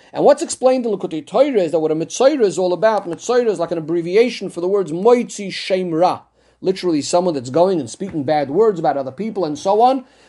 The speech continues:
But according to Chassidus and Kabbalah, what it also means is that he's causing that, um, taking the wor-, ta-, taking the, the energies of Kedusha, et cetera,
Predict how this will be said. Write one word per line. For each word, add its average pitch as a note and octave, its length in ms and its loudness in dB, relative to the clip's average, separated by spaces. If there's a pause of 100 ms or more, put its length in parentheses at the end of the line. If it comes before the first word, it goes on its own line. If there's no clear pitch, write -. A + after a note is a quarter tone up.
But D#3 80 -6
according F3+ 340 -4
to E3 60 -6
Chassidus B3 420 -4
and G3+ 100 -4
Kabbalah, G#3 420 4
what A3+ 160 2
it F3 80 0
also E3 260 -2
means E3 360 -4 (360)
is F#3 200 4
that F3 180 4
he's E3+ 300 -4
causing E3 680 2 (1000)
that, F#3 640 4 (440)
um, E3+ 440 2 (100)
taking A#3 460 0
the F3 520 2
wor-, F3 560 6
ta-, D#3+ 340 -8
taking A3 320 -6
the, E3 320 -10
the D3+ 240 -12
energies E3 720 0 (300)
of D#3 180 2
Kedusha, F#3 560 0
et F3+ 160 0
cetera, G#3 600 0